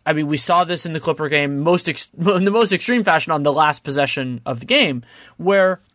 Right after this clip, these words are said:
he gives, because he's such a bad shooter, and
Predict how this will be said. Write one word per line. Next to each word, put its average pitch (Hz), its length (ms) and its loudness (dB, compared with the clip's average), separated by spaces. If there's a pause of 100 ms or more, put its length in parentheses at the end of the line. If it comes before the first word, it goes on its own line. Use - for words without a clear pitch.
(180)
he 226 320 0
gives, 190 560 -2
because 190 440 -2
he's 185 400 -4
such - 280 0
a 151 120 -2
bad 156 440 2
shooter, 151 340 -4
and 135 320 -6